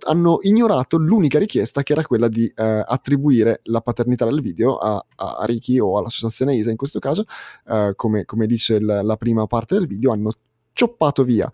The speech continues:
la, la, il boxettino in forma, in-, introduttivo, così da, ehm, farci sparire nell'oblio. Non che l'esposizione accidentale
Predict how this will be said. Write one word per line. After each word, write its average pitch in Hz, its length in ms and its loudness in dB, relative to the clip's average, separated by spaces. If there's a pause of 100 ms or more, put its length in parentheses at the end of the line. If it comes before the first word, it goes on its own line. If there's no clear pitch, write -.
(340)
la, 117 320 2
la, 104 800 -2
il 101 560 -4
boxettino 135 480 0
in 117 80 2
forma, 127 300 0
in-, 95 920 -4 (340)
introduttivo, 139 720 0 (320)
così 127 380 2
da, 107 380 -2
ehm, 104 560 -4 (760)
farci 123 360 -2
sparire 113 320 0
nell'oblio. 95 460 0
Non 208 400 4
che 139 380 2
l'esposizione 120 800 0
accidentale 117 720 2